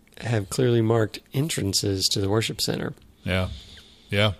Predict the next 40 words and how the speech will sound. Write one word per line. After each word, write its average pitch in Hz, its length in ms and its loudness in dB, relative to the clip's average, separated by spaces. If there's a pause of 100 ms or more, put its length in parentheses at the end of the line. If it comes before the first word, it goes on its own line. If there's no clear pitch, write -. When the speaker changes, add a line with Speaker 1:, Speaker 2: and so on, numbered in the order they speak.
Speaker 2:
It, 107 220 -2
that 123 200 2
can 175 120 4
be 196 80 6
a 196 60 4
problem 156 400 4
sometimes. 87 600 -2 (480)
You, 104 140 -2
you 110 120 2
walk 120 280 6
in, 139 200 6
you 117 120 6
have 101 100 4
nowhere 127 380 8
to, 117 60 2
you 110 240 0
have 107 140 2
no 127 160 6
idea 127 240 6
where 117 140 4
you're 101 120 2
going, 160 440 4 (760)
and 101 180 0
not 135 160 4
just 135 320 4
worship 135 400 4
center, 151 360 6
but 95 280 0 (220)
bathrooms 123 580 2
Speaker 1:
Yeah. 165 60 4
Speaker 2:
maybe, 185 440 2 (680)
kids 147 300 6
area. 180 580 4 (460)
Where's 110 260 2
the 131 80 0
kids 147 340 4
if 117 100 -2
I've 120 180 2
got 123 240 2
kids? 147 720 2